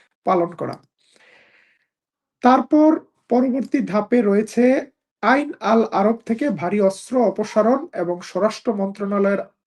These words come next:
অধীনে একটি পুলিশ বাহিনীতে কুর্দিশদেরকে নিয়োগ দেওয়া। এটি হলো লাল চিহ্নিত বক্সের ভিতরে তুরস্কের সীমান্তবর্তী একটি শহর।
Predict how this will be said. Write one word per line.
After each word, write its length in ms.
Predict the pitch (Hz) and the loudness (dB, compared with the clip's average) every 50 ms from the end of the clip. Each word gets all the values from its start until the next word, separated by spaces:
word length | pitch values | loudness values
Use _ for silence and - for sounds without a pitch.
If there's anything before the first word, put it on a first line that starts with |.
| _ - | _ -4
অধীনে 520 | 185 190 156 185 208 220 262 285 320 - - | -4 -2 0 0 -2 0 0 -2 -4 -4 -4
একটি 280 | - 180 175 - - 196 | -6 -6 -6 -6 -8 -8
পুলিশ 440 | - - 214 208 226 226 202 190 | -8 -6 -4 -2 -2 -2 -2 -2
বাহিনীতে 480 | 185 208 202 220 220 226 214 - 269 302 | -2 -2 -2 -2 -2 -4 -6 -4 -6 -6
কুর্দিশদেরকে 760 | 294 - 226 220 180 160 180 202 185 175 196 196 196 294 285 | -6 -4 -6 -6 -4 -4 -4 -4 -4 -2 -4 -4 -4 -4 -4
নিয়োগ 280 | 269 262 233 208 185 | -2 0 0 0 0
দেওয়া। 320 | 165 160 143 127 - - _ _ _ - | -2 -6 -6 -6 -8 -12 _ _ _ -2
এটি 180 | - 233 226 302 | 0 0 2 2
হলো 240 | 262 269 269 294 285 | 0 2 2 2 2
লাল 320 | 247 208 196 202 220 240 | 2 2 2 2 0 0
চিহ্নিত 520 | 240 233 - 269 233 254 254 254 202 - 262 262 277 311 302 _ _ _ _ _ _ _ _ _ _ - 190 | -2 -2 -4 -6 -6 -6 -8 -10 -4 0 2 2 2 0 -2 _ _ _ _ _ _ _ _ _ _ -12 -4
বক্সের 480 | 156 202 214 214 - - - 247 226 | 0 0 0 0 -2 -2 0 0 0
ভিতরে 460 | 180 160 190 202 - 233 240 269 320 | 0 -2 -4 0 0 2 2 2 2
তুরস্কের 500 | 330 - - 311 330 320 - - - 311 | 0 2 2 2 2 2 0 -2 -4 -4
সীমান্তবর্তী 720 | - - - 226 196 214 214 220 202 233 202 220 214 - - | -2 -2 -6 -4 -4 -4 -4 -2 -2 -2 -2 -2 -4 -4 -6
একটি 200 | 202 202 - 208 | -6 -6 -6 -10
শহর। 420 | 190 - - 190 180 214 262 330 | -10 -6 -4 -2 0 2 2 0